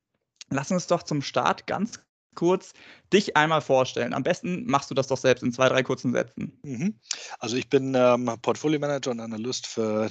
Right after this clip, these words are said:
Speaker 2: die Automobil- und Industriewerte, ähm, hier in, im, im schönen Pullach bei, bei D J E.
Speaker 1: Okay, und als dieser hast du einen ziemlich spannenden Beitrag geschrieben rund um den Automotive-Sektor, natürlich.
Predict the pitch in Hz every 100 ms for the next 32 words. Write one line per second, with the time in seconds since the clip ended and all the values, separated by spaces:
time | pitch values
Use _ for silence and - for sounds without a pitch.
0 | - 110 107 104 90 95 113 110 104 127
1 | 123 107 107 104 - 127 139 147 143 139
2 | 139 135 110 117 113 113 117 120 120 104
3 | 110 107 107 107 - 110 110 110 - 117
4 | 110 120 113 104 - 101 101 95 104 98
5 | 101 98 92 92 _ _ 160 160 131 123
6 | 120 120 156 175 190 175 165 139 123 170
7 | 190 - - 147 165 180 175 180 - _
8 | _ _ 120 151 - 180 175 170 - 160
9 | 160 160 143 165 151 135 131 131 135 143
10 | 165 175 175 185 127 123 139 160 240